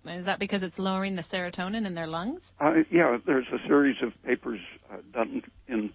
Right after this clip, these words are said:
Speaker 2: Poland, uh, that call it the, uh, serotonin irritation syndrome. And, uh, they're the ones that, um, it concluded a, a, about a twenty-year series of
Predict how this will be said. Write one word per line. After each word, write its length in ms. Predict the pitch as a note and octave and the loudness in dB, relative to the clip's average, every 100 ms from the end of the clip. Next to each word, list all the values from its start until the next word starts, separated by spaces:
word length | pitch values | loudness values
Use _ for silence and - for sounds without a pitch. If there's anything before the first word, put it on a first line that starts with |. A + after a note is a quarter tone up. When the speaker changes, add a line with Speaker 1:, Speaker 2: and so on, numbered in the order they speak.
| - | -2
Speaker 2:
Poland, 480 | C3 B2+ G2 F2+ - _ _ _ - G#2+ | 2 4 2 -2 -8 _ _ _ -20 -18
uh, 80 | G2+ F#2+ | -18 -8
that 140 | G#2 G2+ _ _ _ | -8 -8 _ _ _
call 280 | - G#2 - | -6 -4 -4
it 60 | - - | -8 -10
the, 220 | F#2 G2 | -4 0
uh, 80 | - - | -2 -2
serotonin 720 | - B2 G#2 B2 A2+ G#2+ F#2 - - _ - | 4 4 4 0 -4 -4 -4 -8 -14 _ 2
irritation 760 | B2 A2 A#2+ B2+ - - G2+ G2 | 2 2 2 2 2 -4 -6 -6
syndrome. 580 | - A2 G#2 G2+ F#2+ - - - _ _ _ | -6 -4 2 2 2 -6 -10 -20 _ _ _
And, 260 | G#2+ - - | -12 -8 -8
uh, 300 | G#2+ - G2 - | -10 -14 -16 -4
they're 180 | A2 A2+ | 0 0
the 100 | G#2+ | 2
ones 240 | A#2 G#2+ - | 2 0 -4
that, 120 | - - _ _ _ _ _ _ _ _ - | -4 -6 _ _ _ _ _ _ _ _ -20
um, 280 | G2+ - - _ _ _ _ _ _ | -20 -20 -20 _ _ _ _ _ _
it 140 | B2 - _ _ _ _ _ _ _ _ _ _ | -8 -8 _ _ _ _ _ _ _ _ _ _
concluded 640 | F3 C#3+ - D3 A2 G2+ | -2 0 4 6 6 2
a, 80 | A2+ - - - | 0 -2 -6 -6
a, 60 | F#2+ - - - | -6 -6 -14 -4
about 220 | F2+ - | -4 -4
a 40 | - | -8
twenty-year 460 | C#3 A#2+ A2+ G#2+ - | -4 -4 0 0 0
series 300 | - B2 G#2 | 0 0 0
of 120 | - | -4